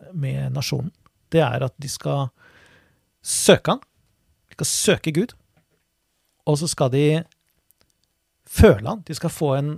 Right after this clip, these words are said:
en, eh, erfaring med Gud. De skal smake og kjenne at Herren er god. De skal, de skal føle på kroppen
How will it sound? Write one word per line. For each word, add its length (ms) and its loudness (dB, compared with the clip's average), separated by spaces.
en, 360 -6
eh, 260 -4
erfaring 800 0
med 120 -2
Gud. 240 -2
De 100 -6
skal 220 -8
smake 720 2
og 20 -8
kjenne 400 0
at 140 -10
Herren 320 -2
er 80 -2
god. 160 -2
De 80 -6
skal, 480 2
de 140 -8
skal 500 -4
føle 560 4
på 160 -10
kroppen 420 -4